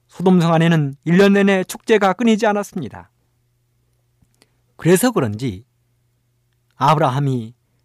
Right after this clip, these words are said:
자기의 조카였던 롯을 데리고 산에 올라가 자기의 살 곳을 선택하라고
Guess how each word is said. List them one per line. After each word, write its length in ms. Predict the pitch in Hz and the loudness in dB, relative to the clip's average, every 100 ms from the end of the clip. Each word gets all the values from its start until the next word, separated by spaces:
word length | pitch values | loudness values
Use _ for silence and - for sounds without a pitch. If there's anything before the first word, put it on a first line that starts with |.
| _ | _
자기의 340 | - 175 185 | -6 0 0
조카였던 600 | 170 175 180 165 170 160 | -2 -4 -2 0 0 -4
롯을 340 | 151 151 - 147 | -4 -4 -4 -6
데리고 380 | 143 139 135 127 | -6 -6 -8 -10
산에 240 | - 220 | -8 -6
올라가 480 | 190 160 165 110 - _ _ _ _ _ _ _ _ _ _ _ _ _ _ _ _ _ _ _ _ _ _ - | -6 -8 -10 -14 -20 _ _ _ _ _ _ _ _ _ _ _ _ _ _ _ _ _ _ _ _ _ _ -12
자기의 380 | - 208 240 226 | -2 0 2 0
살 180 | - 262 | 0 -4
곳을 380 | - 233 233 226 | -2 -2 -2 -2
선택하라고 600 | 226 214 180 151 131 | -4 -4 -4 -4 -4